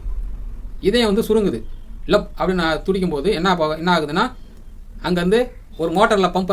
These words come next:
பம்ப் பண்ண ர-, போ-, தண்ணி போகுது இல்லையா, அது மாதிரி ரத்தம் உடம்புல இருக்கிற எல்லா பாகத்துக்கும் போகுது. எல்லா பாகத்துல இருக்கிற ஒவ்வொரு செல்லுக்கும் போயிட்டு, அங்க போயிட்டு எங்க ஆக்சிஜன் வந்து பற்றாக்குறை இருக்குதோ, எங்க ஆக்சிஜன் தேவை இருக்குதோ,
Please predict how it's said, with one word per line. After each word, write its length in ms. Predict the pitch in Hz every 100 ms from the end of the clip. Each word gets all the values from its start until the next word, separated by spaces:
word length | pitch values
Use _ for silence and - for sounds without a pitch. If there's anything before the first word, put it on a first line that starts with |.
| 175
பம்ப் 120 | 175 175
பண்ண 200 | 175 170
ர-, 400 | 170 165 160 151
போ-, 240 | 165 156
தண்ணி 200 | 160 175
போகுது 200 | 170 151
இல்லையா, 200 | 147 165
அது 100 | 151
மாதிரி 360 | 156 170 247 - - - -
ரத்தம் 500 | 151 175 233 269 -
உடம்புல 320 | 156 202 185
இருக்கிற 220 | 170 165 170
எல்லா 360 | 156 165 156
பாகத்துக்கும் 460 | 156 160 156 208 247 - - - - - -
போகுது. 300 | 151 117 - - - - - -
எல்லா 360 | 131 196 233 220
பாகத்துல 340 | 196 196 185
இருக்கிற 420 | 170 156 151 170
ஒவ்வொரு 320 | 147 190 208 175
செல்லுக்கும் 400 | 170 175 170 -
போயிட்டு, 560 | 135 - 123 143 - - - - -
அங்க 220 | 165 190
போயிட்டு 360 | 180 185 247 - -
எங்க 320 | 160 233 233
ஆக்சிஜன் 480 | 196 202 202 190 175
வந்து 340 | 175 226 226 -
பற்றாக்குறை 480 | 165 196 180 165
இருக்குதோ, 280 | 151 160 196
எங்க 280 | 170 208 196
ஆக்சிஜன் 460 | 185 180 170 185 -
தேவை 340 | 180 202 170
இருக்குதோ, 380 | 151 143 147